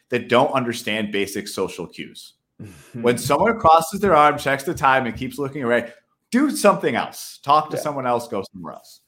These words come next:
Speaker 2: Yeah.
Speaker 1: They don't want anything to do with you.
Speaker 2: Yeah. Get away from me.
Speaker 1: Get away from me. Right. Um,
Speaker 2: Let's continue
Speaker 1: so
Speaker 2: on communication.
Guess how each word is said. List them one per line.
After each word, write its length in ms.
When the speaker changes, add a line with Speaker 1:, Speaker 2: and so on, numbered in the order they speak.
Speaker 2:
Yeah. 120
Speaker 1:
They 80
don't 180
want 260
anything 280
to 60
do 120
with 160
you. 100
Speaker 2:
Yeah. 100
Get 100
away 140
from 160
me. 100
Speaker 1:
Get 120
away 140
from 180
me. 60
Right. 240
Um, 280
Speaker 2:
Let's 180
continue 540
Speaker 1:
so 80
Speaker 2:
on 260
communication. 720